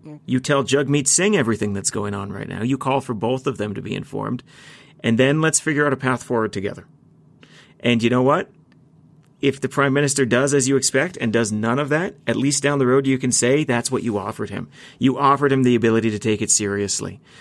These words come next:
and he rejected it. And that, I mean, ultimately, what path did he leave you at that point? So all there is left is an inquiry. And doing that, by the way, also boxes in Jagmeet Singh horribly,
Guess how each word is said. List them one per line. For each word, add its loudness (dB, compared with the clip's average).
and -2
he 4
rejected 0
it. -8
And -2
that, 0
I -2
mean, 2
ultimately, 0
what 0
path -4
did 2
he 2
leave 2
you 0
at -4
that -6
point? -4
So -2
all 0
there 4
is 0
left 0
is -2
an -4
inquiry. -6
And 0
doing 2
that, 0
by 2
the 2
way, 6
also 2
boxes 0
in 2
Jagmeet 0
Singh 0
horribly, -4